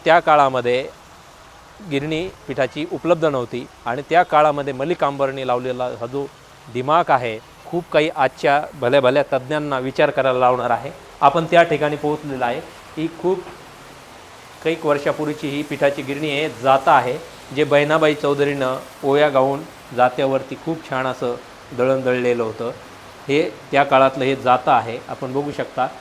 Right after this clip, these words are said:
"हजरत बाबा शाह मुसाफिर, तकियो में फकीरो के करीब दे,"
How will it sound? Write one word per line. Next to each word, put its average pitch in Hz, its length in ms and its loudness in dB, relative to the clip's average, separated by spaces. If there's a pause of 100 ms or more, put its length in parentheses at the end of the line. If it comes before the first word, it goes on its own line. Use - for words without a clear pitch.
(140)
"हजरत 143 260 0
बाबा 139 320 4 (100)
शाह 131 180 2
मुसाफिर, 123 520 -4 (440)
तकियो 135 280 -2
में 135 220 -6
फकीरो 135 320 -6
के 147 220 -8 (160)
करीब 143 280 -4 (220)
दे," 131 160 -4